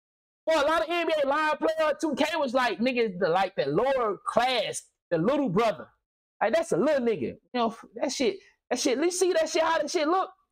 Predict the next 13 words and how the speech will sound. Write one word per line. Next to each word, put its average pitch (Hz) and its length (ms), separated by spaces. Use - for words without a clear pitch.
It 220 160
look 220 240
weird. 247 380
Even 349 260
though 330 120
N 339 180
B 349 100
A 294 60
Live 330 380
didn't 285 140
look 302 160
no 285 220
better, 571 420